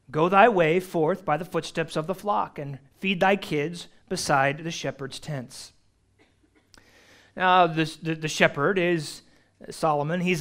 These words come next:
he's saying, uh, "Well, since this pretty girl is asking me, you know, where I'm gonna be, uh, then I'll just go, I'm, I have to tell her." And he says, "Just follow the flock and feed your goats,"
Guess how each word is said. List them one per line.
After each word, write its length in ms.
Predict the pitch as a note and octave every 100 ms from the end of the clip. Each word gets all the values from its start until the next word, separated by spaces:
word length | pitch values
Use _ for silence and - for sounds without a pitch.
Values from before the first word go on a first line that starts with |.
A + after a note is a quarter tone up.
| F#3
he's 180 | F#3+ F#3+
saying, 480 | - F3+ F3 E3+ E3+
uh, 220 | D#3 D3
"Well, 300 | D#3+ F3+ F#3+
since 240 | F#3+ F3+ -
this 160 | F3
pretty 320 | - G3 F#3
girl 340 | D#3 E3+ G3 E3+
is 120 | D3
asking 540 | D3+ G#3+ A3+ G3 E3
me, 240 | D3 C#3 G3
you 140 | E3+
know, 120 | D#3+
where 240 | D3 D#3+ F3
I'm 160 | D#3+
gonna 220 | D#3 D#3 B2
be, 640 | B2+ F3+ G#3 C#3 E3+ F#3 - - - - -
uh, 100 | C#3
then 140 | D3+
I'll 180 | D#3 F#3
just 200 | F3 E3+
go, 100 | F3
I'm, 220 | D#3 D#3+
I 120 | B2 -
have 260 | D#3+ -
to 60 | C3+
tell 320 | - E3+ F#3
her." 260 | C#3+ G#3 - _ - - _ _
And 140 | C3+
he 120 | F3 B3
says, 360 | G#3+ G3+ A3
"Just 240 | D#3+ A#3 -
follow 360 | G#3 G3 A3+
the 100 | A#3
flock 480 | G#3+ G3+ F3+ G#3 A3+
and 120 | F3
feed 340 | - G3+ G#3 D#3+
your 180 | F#3+ G3+
goats," 680 | F#3+ D#3+ A#3 - - -